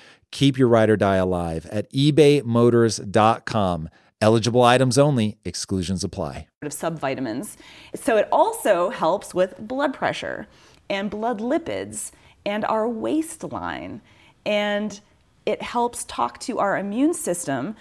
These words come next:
Speaker 2: so that our immune system doesn't become overstimulated or too lazy. It talks with our enteric nervous system to help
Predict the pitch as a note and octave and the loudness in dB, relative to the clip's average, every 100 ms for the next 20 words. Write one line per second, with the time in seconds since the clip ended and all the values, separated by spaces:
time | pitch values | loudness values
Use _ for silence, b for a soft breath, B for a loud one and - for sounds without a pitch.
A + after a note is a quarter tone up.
0 | b - G#3 G3 F#3+ F3+ G3 B3 C#4 C4+ | b -6 -2 0 0 -2 -4 -2 -2 -4
1 | - F#3+ F3+ F3+ F3+ E3+ F#3+ F3 E3+ G3 | -6 -8 -6 -6 -6 -6 -4 -2 0 0
2 | D4 E4 E4 D#3+ C#3 F2 C2+ C2 A#2+ C4 | 0 -2 -4 -6 -4 -6 -8 -8 -8 -10
3 | B B B - G3+ G3+ - - A#3+ A3+ | B B B -2 -2 -2 -6 -6 -4 -2
4 | B3 D4 - A2 - - B B - A3 | 0 0 -4 -10 -12 -16 B B -2 -2
5 | - - B3+ C4+ - - G#3 F#3+ G3+ - | -2 -8 -4 -4 -4 -6 0 0 -2 -2
6 | F3 F3+ F3+ F3 F#3+ - - G3 F#3 - | 0 0 0 -4 -6 -16 -8 -6 -6 -8
7 | C4+ E4 D#4+ - F3+ E3 D#3 - - - | -4 -2 -2 -6 -2 -2 -2 -6 -8 -8
8 | - A2 G#3 - b b - A3 G#3+ F3 | -10 -8 -10 -12 b b -12 -8 -6 -2
9 | G#3+ G3+ G3 | 0 0 -2